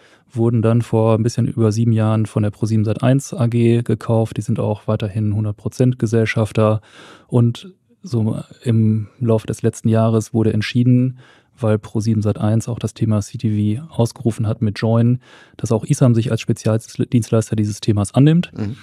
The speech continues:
Speaker 1: und versucht, C T V als Spezialgebiet zu erschließen und jetzt natürlich nicht nur Pro sieben Elemente dazu verkaufen oder anzubieten, sondern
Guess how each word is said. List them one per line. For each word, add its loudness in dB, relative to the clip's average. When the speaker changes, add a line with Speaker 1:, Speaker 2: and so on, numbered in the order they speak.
Speaker 1:
und 0
versucht, 0
C 0
T 2
V -2
als -2
Spezialgebiet -2
zu -2
erschließen 4
und 0
jetzt -2
natürlich 2
nicht 2
nur 2
Pro -6
sieben 0
Elemente 0
dazu -2
verkaufen 0
oder 0
anzubieten, 0
sondern 0